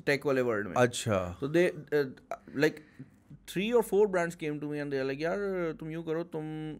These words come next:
Speaker 1: ये साल की डील पकड़ो। This is the amount of money that you are going to get and आप हमारे हो।" And I was not earning that money ना, मतलब वो जितना मुझे महीने का दे रहे थे, मैं साल का नहीं कमा रहा था।
Speaker 2: सही है।
Speaker 1: तो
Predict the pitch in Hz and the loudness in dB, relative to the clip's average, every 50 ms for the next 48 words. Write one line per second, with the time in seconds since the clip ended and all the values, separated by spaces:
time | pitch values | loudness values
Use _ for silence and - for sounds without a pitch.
0 | - 143 143 - - 113 120 131 151 180 160 131 120 113 - 113 - 117 143 190 | -10 -10 -8 -4 -2 -2 -2 -2 -4 -4 -6 -6 -6 -6 -8 -10 -10 -10 -10 -10
1 | 226 - _ _ _ _ _ _ _ _ _ _ _ _ - - - _ - 120 | -10 -14 _ _ _ _ _ _ _ _ _ _ _ _ -20 -20 -20 _ -8 -6
2 | 135 135 - 185 190 185 180 151 - - 120 127 143 143 139 135 127 131 131 147 | -4 -2 0 0 0 0 -2 -6 -10 -10 -2 0 2 2 2 2 0 -2 -2 -4
3 | 135 127 123 117 113 127 165 165 160 160 156 160 160 156 151 143 147 143 156 143 | -4 -4 -4 -4 -4 -4 -2 -2 -2 -2 0 -2 -4 -4 -4 -4 -4 -6 -6 -4
4 | 123 127 - 190 196 - - - _ _ _ _ _ _ - 131 135 135 131 - | -2 0 0 -2 -2 -6 -12 -20 _ _ _ _ _ _ -4 -4 -4 -4 -6 -8
5 | - - 120 131 131 131 131 113 107 104 - - - - _ _ _ _ _ _ | -6 -2 -2 -2 0 -2 -4 -6 -6 -6 -8 -10 -12 -16 _ _ _ _ _ _
6 | _ _ _ _ _ _ _ - - - - - - 175 190 208 - - - - | _ _ _ _ _ _ _ -20 -20 -20 -20 -6 0 2 2 2 2 -4 -12 -18
7 | _ _ _ _ _ _ _ _ - 165 185 226 262 233 196 202 220 247 240 - | _ _ _ _ _ _ _ _ 8 8 10 10 8 6 6 6 6 4 4 2
8 | - 117 160 175 185 202 220 220 208 185 175 180 185 175 175 151 143 139 143 160 | 4 6 6 8 8 6 2 2 4 4 6 6 4 2 0 -2 -2 0 0 0
9 | 180 175 143 127 123 139 175 196 175 151 151 170 170 165 156 147 143 151 165 180 | 0 0 0 0 0 0 0 0 -2 0 2 2 2 2 0 -2 0 2 4 4
10 | 180 160 156 160 160 - 175 175 180 180 180 170 156 143 139 147 165 185 190 170 | 2 2 0 -4 -2 0 0 0 0 0 0 0 0 0 0 0 0 0 2 2
11 | 160 151 156 151 185 190 190 190 185 147 139 139 147 151 151 147 139 127 120 107 | 2 2 2 0 0 -2 0 0 2 2 2 2 0 -2 -4 -4 -4 -4 -4 -4
12 | 104 104 95 - - - - 175 117 107 101 98 98 110 117 - - _ _ - | -4 -6 -8 -6 -6 -6 -2 0 0 2 2 0 -2 -4 -6 -10 -14 _ _ -2
13 | 139 143 135 - - | 0 0 0 -2 -4